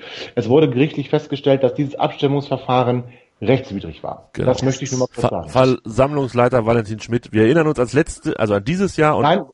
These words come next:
Speaker 1: Versammlungsleiter Axel Müller-Eising.
Speaker 2: Nee, das war, war das nicht
Speaker 1: Zu
Speaker 2: aus
Speaker 1: der Zeit,
Speaker 2: zweitausendsiebzehn?
Speaker 1: zur Abstimmungszeit, zur Abstimmungszeit war es Axel Müller-Eising.
Speaker 2: Aber war die Klage nicht auf zweitausendsiebzehn bezogen, Tobi?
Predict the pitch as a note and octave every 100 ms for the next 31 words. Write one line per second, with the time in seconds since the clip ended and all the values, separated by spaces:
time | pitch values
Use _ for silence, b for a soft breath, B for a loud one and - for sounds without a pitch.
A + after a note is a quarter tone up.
0 | - D#3+ - _ C3+ C3 D#3+ - D3+ D3+
1 | - C#3+ E3 C#3+ C#3+ - C#3 F2+ D#2+ C#2
2 | A2+ B2 G#2+ G2+ A2 - G#2+ G#2 G#2+ -
3 | - - - - A#2+ B2+ E3 A#2 G#2 A2
4 | A2 - B3+ D#3 F3+ F3+ - F3+ G#3+ _
5 | _ _ - - - C#3 F3+ F3+ F3 E3
6 | E3 E3 E3+ D#3 D#3 A2+ D#2 D#2 A#2 A#2
7 | B2 - C#3+ C3+ C3+ C3 - C3 B2 A#2+
8 | G#2 B2+ F3+ F3+ - F#3+ G3 G#3 A3